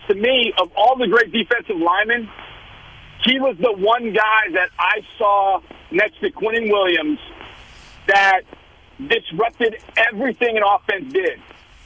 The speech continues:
Power, gap, uh, zone, in the run game,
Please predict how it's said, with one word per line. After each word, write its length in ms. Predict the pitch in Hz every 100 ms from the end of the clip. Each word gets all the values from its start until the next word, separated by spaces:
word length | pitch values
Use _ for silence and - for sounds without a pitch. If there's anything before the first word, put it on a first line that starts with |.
| - - -
Power, 540 | - 220 233 233 233 220 - 254
gap, 380 | 220 220 226 220 - _ _ _ -
uh, 140 | - - -
zone, 520 | 233 240 233 233 196 - - - - -
in 80 | 175
the 80 | 190
run 280 | 214 240
game, 480 | 226 233 233 226 202